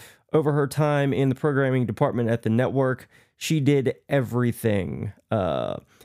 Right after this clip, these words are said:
N C A A tournament, W N B A, uh, softball broadcasts, both the men's and college women's World Series, college football. She was in charge of a lot of the scheduling and programming for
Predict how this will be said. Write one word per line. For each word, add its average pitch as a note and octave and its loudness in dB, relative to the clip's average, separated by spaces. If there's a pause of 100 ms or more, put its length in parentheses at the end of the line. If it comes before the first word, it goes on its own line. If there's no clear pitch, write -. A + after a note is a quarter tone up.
(100)
N D3 2
C D3 -2
A C#3 2
A C#3 0
tournament, C#3 0
W C3 2
N B2 2
B A#2+ 0
A, C3+ 0 (880)
uh, G#2+ 2
softball D3 -2
broadcasts, B2+ 0
both C3 0
the C3 2
men's C3 2
and C3 0
college C3 0
women's C3 2
World B2+ 0
Series, G3+ 0 (440)
college A#2+ 0
football. E3 0 (840)
She D3+ -2
was D3 2
in C#3 0
charge B2+ -2
of B2 -2
a B2+ -4
lot A#2 0
of B2 -2
the B2+ -2
scheduling B2 0
and A#2+ -2
programming A#2+ 0
for A2 -2